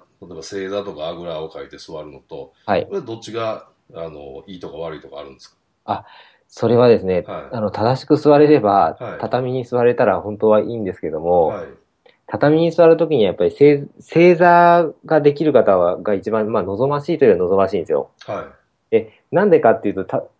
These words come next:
Speaker 2: 正座をするときにはですね、腰が自然にこう起きてくるような形で
Speaker 1: はいはい、そうですね。
Speaker 2: 取れ-、取れるので、
Speaker 1: はい。
Speaker 2: あの、自然にですね、あの、正座をするだけで正しい姿勢が取れてしまうので、
Speaker 1: はい。
Speaker 2: あまりこうみ-、背伸びをするっていう意識を持たなくても、ある程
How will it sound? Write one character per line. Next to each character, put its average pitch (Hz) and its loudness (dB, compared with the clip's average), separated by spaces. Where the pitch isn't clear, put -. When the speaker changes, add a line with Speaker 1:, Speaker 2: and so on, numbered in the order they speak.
Speaker 2:
正 196 -2
座 226 6
を 220 4
す 220 -2
る 202 -2
と 214 2
き 165 -2
に 117 2
は 90 0
で 90 -2
す - -10
ね、 87 -6
腰 127 -4
が 208 6
自 180 -2
然 190 0
に 185 -4
こ 165 4
う 180 2
起 - -14
き - -20
て 254 2
く 147 0
る 120 2
よ 104 6
う 95 2
な 92 0
形 87 -4
で - -12
Speaker 1:
は 90 -12
い - -10
は - -16
い、 - -18
そ 98 -12
う 107 -4
で 113 6
す - -10
ね。 - -16
Speaker 2:
取 127 0
れ-、 - -6
取 131 0
れ - -
る 107 -4
の - -10
で、 101 0
Speaker 1:
は 104 -8
い。 80 -14
Speaker 2:
あ 131 -10
の、 127 0
自 - -10
然 240 4
に 247 -4
で 196 2
す 120 -4
ね、 107 4
あ 117 2
の、 127 -2
正 175 -4
座 190 0
を 180 0
す 175 -10
る 170 -4
だ 175 0
け 175 -4
で 127 0
正 131 -2
し - -
い - -2
姿 - -20
勢 - 2
が 85 0
取 143 4
れ 110 0
て 92 -6
し - -10
ま 85 -4
う 78 -6
の 76 -6
で、 87 0
Speaker 1:
は 95 -12
い。 73 -16
Speaker 2:
あ 143 -6
ま 185 2
り 185 2
こ 185 2
う - 4
み-、 170 0
背 - 2
伸 175 4
び 160 6
を 107 6
す 117 0
る 107 4
っ 107 4
て 101 -4
い 110 4
う - 2
意 135 -2
識 - 0
を 101 4
持 120 0
た 190 -4
な 120 0
く - -12
て - -4
も、 82 -2
あ 123 0
る 123 4
程 98 -4